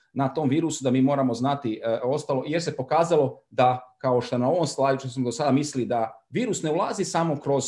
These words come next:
A C two receptor na stanici, nego da postoje i drugi receptori, na dru-, nekim drugim, e, e, receptori kako virus može ući u stanicu. I ovdje su grupa autora pokazalo da virus isto može ući preko A-, A T one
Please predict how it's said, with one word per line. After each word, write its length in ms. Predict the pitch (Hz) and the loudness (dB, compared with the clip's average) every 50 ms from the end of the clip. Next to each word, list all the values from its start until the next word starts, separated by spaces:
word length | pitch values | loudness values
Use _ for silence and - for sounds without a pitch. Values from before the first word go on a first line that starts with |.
| - - _ _ _ _ _ _ | -6 -12 _ _ _ _ _ _
A 220 | - 147 175 175 | -2 0 0 0
C 280 | 170 - 165 147 - - - | 2 4 4 4 4 4 4
two 260 | 180 165 143 - - - | 4 4 4 0 -2 -2
receptor 540 | - 139 135 - - 160 156 156 - 165 | 0 0 2 2 2 2 2 2 0 -2
na 100 | 120 120 | -2 -2
stanici, 560 | 117 - - 156 165 131 123 - - 107 - - _ _ | -4 -4 -4 -4 -2 -4 -4 -6 -8 -10 -12 -14 _ _
nego 180 | 156 202 233 247 | -6 -4 -2 -2
da 100 | 226 - | -2 -2
postoje 520 | - 208 233 247 - - 202 175 156 - | 0 0 0 0 0 0 -2 -2 -2 -2
i 160 | - 233 254 - | -4 -4 -2 -2
drugi 280 | - 247 262 208 208 | -2 -4 -2 -2 0
receptori, 720 | 185 165 165 165 - 185 185 - - 143 120 110 101 - - _ _ _ - | 0 0 0 0 -2 -4 -4 -2 -2 -2 -2 -2 -2 -6 -12 _ _ _ -4
na 80 | 135 | -2
dru-, 100 | 131 165 | 0 0
nekim 220 | 190 196 190 180 147 | 0 -2 -2 -2 0
drugim, 360 | 160 226 226 220 175 139 - | 0 0 0 0 -2 -2 -2
e, 60 | 143 | 0
e, 640 | 143 143 143 139 147 139 135 131 135 147 139 139 135 131 | 0 2 2 2 2 2 2 2 2 0 0 -2 -2 -2
receptori 380 | 143 135 - 180 180 175 147 - | -4 -2 -2 -2 -4 -4 -4 -2
kako 240 | 180 175 175 170 | -2 -2 0 0
virus 280 | 147 165 180 160 - - | 0 0 0 0 -2 -2
može 260 | 151 156 151 135 139 | -2 -2 0 2 2
ući 220 | 135 151 147 147 135 | 0 0 0 -2 -4
u 40 | |
stanicu. 640 | - - - 185 226 226 214 - - 165 131 - _ _ _ _ _ | -6 -4 -4 -4 -4 -6 -6 -4 -4 -4 -4 -6 _ _ _ _ _
I 100 | - 170 | -4 0
ovdje 160 | 202 214 202 | 2 2 2
su 120 | 208 - 170 | 2 0 0
grupa 320 | 175 214 214 - 156 175 | -2 -2 0 0 2 2
autora 280 | 190 190 185 185 151 139 | 2 0 0 0 0 0
pokazalo 680 | - 139 - - 147 156 151 156 151 147 143 139 - _ | -2 -4 -2 0 0 0 0 0 0 -2 -2 -4 -8 _
da 120 | 127 131 | -4 -2
virus 320 | 131 143 160 151 135 - - | 0 0 0 0 0 -2 -2
isto 200 | 143 131 - 131 | -4 -2 0 2
može 280 | 127 135 139 110 123 | 2 2 2 2 0
ući 320 | 123 139 139 135 - - - | 0 0 0 0 -2 -4 -2
preko 340 | 123 113 - - - - _ _ _ _ _ | -4 -4 -4 -6 -10 -12 _ _ _ _ _
A-, 240 | - 123 127 127 - - - | -4 -2 -2 -2 -4 -4 -4
A 180 | 131 127 127 | -2 -2 0
T 140 | - 151 107 | -2 -2 0
one 240 | - 151 180 185 165 | 0 0 -2 -2 -6